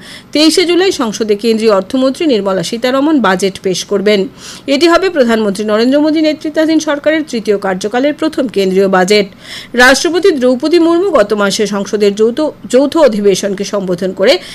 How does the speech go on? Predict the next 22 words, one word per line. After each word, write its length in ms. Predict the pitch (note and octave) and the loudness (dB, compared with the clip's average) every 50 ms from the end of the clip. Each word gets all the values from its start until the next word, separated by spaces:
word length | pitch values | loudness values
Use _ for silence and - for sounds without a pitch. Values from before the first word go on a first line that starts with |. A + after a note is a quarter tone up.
| - - - | -18 -10 -4
এবারের 400 | A#3+ B3+ B3+ C4 D4+ D#4+ F4 E4+ | 0 2 4 4 4 4 2 2
বাজেট 440 | C4+ A3 F#3+ F#3 E3+ - C4 D#4 D#4 | 2 2 2 2 2 2 0 -2 -2
সরকারের 460 | - B3+ G#3+ G#3+ G#3 - A3 G#3+ A3 | -2 -2 -2 -2 -2 -2 0 0 0
সুদূরপ্রসারী 680 | G#3 - D4 C4 D4+ E4 D#4+ F4 D#4 - D#4+ D4 D4 C#4 | 0 0 -2 -4 -4 -4 -4 -4 -4 0 0 0 0 0
নীতি 280 | A#3+ G3+ G3 F#3+ C#4+ D4 | 0 -2 -4 -2 -2 -2
এবং 200 | C#4+ A#3+ G3 F3+ | -2 -2 -2 -2
ভবিষ্যৎ 460 | G3 G#3 G#3+ A#3 A3 - C4 B3+ A#3 - - - - - - - | -2 -4 -4 -4 -4 -2 -2 -2 -2 -4 -8 -20 -20 -20 -8 -2
পরিকল্পনার 680 | - C#4+ D4+ D#4 D#4 D#4 D4 C#4+ D4 D4 C#4+ C4+ B3+ A#3+ | 2 4 4 4 4 4 2 2 2 2 2 2 2 2
নথি 340 | A3 A3+ B3+ B3+ - - E4+ | 2 2 2 0 0 -2 -2
হবে 260 | B3 A#3 C4+ F#3+ F#3 | -2 -2 -2 -2 -2
বলে 200 | F#3+ G#3 D4 F4 | -2 0 0 0
মন্তব্য 420 | D4 A#3 F#3+ F3+ G3+ F#3+ F#3 F#3 | 0 0 0 -2 -2 -2 -2 -2
করেছিলেন। 640 | F#3 G3+ F#3+ F#3 F#3+ F#3+ - A3+ A3 A3 G#3 G3 F#3 - - - - - - - - - - - - - - - - - - - - - - - - - - - - - - - - - | -2 0 0 0 0 0 0 0 2 2 2 0 -2 -4 -10 -20 -20 -20 -20 -20 -20 -20 -20 -20 -20 -20 -20 -20 -20 -20 -20 -20 -20 -20 -20 -20 -20 -20 -20 -20 -20 -20 -20 -20 -6 0
কাছাড় 440 | - C4+ C4+ D4 C#4+ D4+ F4+ G4+ G4+ | 2 4 4 4 4 4 2 4 4
মিজোরাম 400 | F#4+ F#4+ F4 F#4+ G4 F#4+ G4 F#4 | 4 2 2 2 2 2 2 2
সীমান্তের 500 | - - G4 F#4 F#4 F#4 F4+ G#4 G4+ F4+ | 4 4 4 4 4 4 4 2 2 2
ভুবন 400 | C#4 A3+ A3 A3 B3+ C#4 C#4+ D4+ | 2 2 2 4 4 4 4 4
পাহাড়ে 380 | D4 E4 D#4+ D#4+ E4+ F4 G#4 E4+ | 2 0 0 2 2 2 2 2
গতরাত্রে 500 | C#4+ A3 G3+ A3+ A3 A3 G#3+ G#3+ A#3+ A3+ | 2 2 2 2 2 2 2 2 0 -2
পুলিশ 420 | A3+ C4+ C#4 C#4+ E4 D#4+ - - | -2 -2 0 0 0 0 0 -2
এবং 280 | - A#3 G#3+ G#3 G3+ - | -2 0 0 0 0 0
উগ-, 220 | - B3 A#3 B3+ | -2 -2 -2 -4